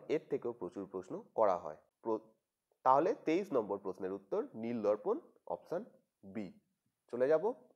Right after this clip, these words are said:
চব্বিশ নম্বর প্রশ্নে। নিম্নলিখিত হরপ্পা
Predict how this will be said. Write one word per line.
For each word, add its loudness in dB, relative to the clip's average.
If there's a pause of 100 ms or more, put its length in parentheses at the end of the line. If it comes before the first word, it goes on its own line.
(280)
চব্বিশ -2
নম্বর 0 (120)
প্রশ্নে। 0 (640)
নিম্নলিখিত 4 (260)
হরপ্পা 6